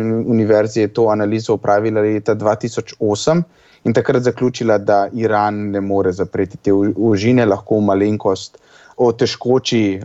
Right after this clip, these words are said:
plovbo skozi to ožino, vendar še to samo za mesec ali maksimum tri mesece.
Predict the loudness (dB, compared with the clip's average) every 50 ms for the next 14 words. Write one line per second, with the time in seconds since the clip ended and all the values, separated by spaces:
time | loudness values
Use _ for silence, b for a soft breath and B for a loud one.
0 | -8 -2 0 2 2 2 2 2 0 0 0 -2 -4 -8 -14 -20 -10 -6 -6 -6
1 | -6 -8 -6 -2 -2 0 0 -2 -2 -2 -2 0 2 2 0 0 b b b b
2 | b b b _ _ 0 2 2 2 2 2 0 -2 -4 -4 -2 -2 -2 -2 -2
3 | -4 -4 -2 -2 -2 0 2 2 2 2 2 0 0 -4 -10 _ -10 -6 -2 0
4 | 0 0 0 0 -2 -2 -2 -6 -12 -18 -8 -2 0 0 2 2 0 -2 -2 -6
5 | -10 _ -4 -2 0 2 2 2 0 -2 -4 -6 -4 -4 -4 -4 -4 -6 -4 -2
6 | -2 0 0 -2 -2 -2 -4 -4 -4 -4